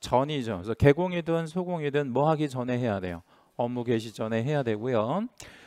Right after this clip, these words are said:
자, 이 번은, 어, 이제 여기 채색을 하나 좀 잡을게요. 인장에서 <clears throat> 잘 나오는 게 몇 개 있는데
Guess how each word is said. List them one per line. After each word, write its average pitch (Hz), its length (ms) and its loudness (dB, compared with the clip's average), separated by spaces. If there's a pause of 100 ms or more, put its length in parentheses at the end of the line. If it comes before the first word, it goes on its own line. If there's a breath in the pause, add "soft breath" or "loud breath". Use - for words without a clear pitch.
(140 loud breath)
자, 123 160 6
이 156 160 2
번은, 175 540 2
어, 113 460 2
이제 131 220 -2
여기 135 240 0
채색을 190 520 0
하나 156 220 0
좀 139 200 -6
잡을게요. 117 600 0
인장에서 170 760 0 (180)
<clears throat> 131 280 -2
잘 135 220 6
나오는 190 280 8
게 170 80 2
몇 120 180 -2
개 139 120 0
있는데 110 440 0